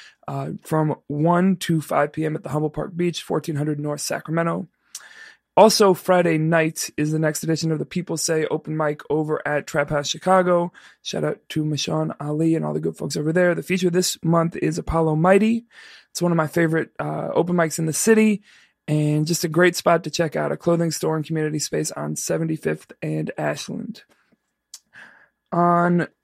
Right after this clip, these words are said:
Saturday during the day, and we've been plugging this for a few weeks now, it's a very, very exciting thing that I've been working,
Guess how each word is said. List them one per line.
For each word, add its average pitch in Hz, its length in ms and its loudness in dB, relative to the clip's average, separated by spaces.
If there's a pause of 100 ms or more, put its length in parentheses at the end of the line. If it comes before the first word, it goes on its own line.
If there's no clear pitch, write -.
Saturday 202 560 4
during 190 460 4
the 202 100 4
day, 170 560 4 (340)
and 151 220 0
we've 160 120 2
been 170 120 0
plugging 190 260 4
this 180 160 2
for 156 140 -2
a 147 60 -2
few 170 180 -4
weeks 160 200 0
now, 156 140 -2
it's 151 140 -4
a 156 80 -2
very, 170 400 2
very 156 460 0
exciting 160 440 0
thing 160 160 -4
that 151 100 -2
I've 156 60 -2
been 160 140 -2
working, 165 440 0